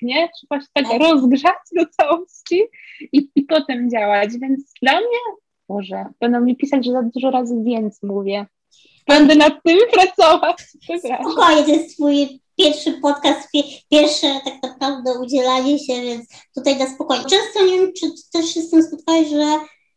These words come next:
Speaker 2: bardzo szło, y, jakieś relacje idą jednostronnie, nie?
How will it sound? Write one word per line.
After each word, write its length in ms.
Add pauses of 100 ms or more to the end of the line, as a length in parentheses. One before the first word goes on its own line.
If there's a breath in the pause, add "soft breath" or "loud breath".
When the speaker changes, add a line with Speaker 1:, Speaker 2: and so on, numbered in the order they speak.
(180)
Speaker 2:
bardzo 380
szło, 400 (120)
y, 40 (260)
jakieś 300
relacje 360
idą 280
jednostronnie, 840
nie? 280